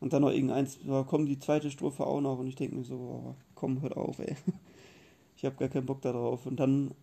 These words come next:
äh, war es noch so, dass man die Geschenke auspacken sollte vor den anderen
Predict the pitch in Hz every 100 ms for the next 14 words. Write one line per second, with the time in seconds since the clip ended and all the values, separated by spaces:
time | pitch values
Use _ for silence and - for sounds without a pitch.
0 | - 127 127 123 123 - 131 131 127 135
1 | 160 - - - _ _ _ _ _ -
2 | 139 143 135 131 131 135 - 147 175 -
3 | 123 123 120 - - 120 120 117 120 -
4 | 117 - 123 120 - 123 135 151